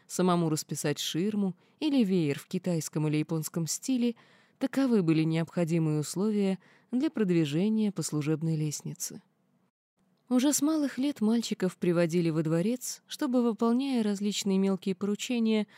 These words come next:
они постепенно приобщались к придворной службе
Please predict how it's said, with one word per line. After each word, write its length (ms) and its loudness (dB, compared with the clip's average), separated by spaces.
они 220 0
постепенно 640 -2
приобщались 720 -2
к 100 -18
придворной 480 0
службе 560 -2